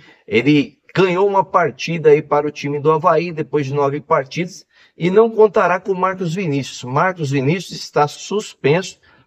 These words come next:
no seu lugar deve jogar Gustavo Tales. O Avaí então deve ter uma mexida em relação ao time que venceu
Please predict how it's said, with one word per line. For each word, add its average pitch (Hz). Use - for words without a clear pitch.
no 135
seu 175
lugar 147
deve 160
jogar 147
Gustavo 156
Tales. 135
O 104
Avaí 127
então 151
deve 147
ter 147
uma 156
mexida 160
em 151
relação 151
ao 135
time 147
que 147
venceu 143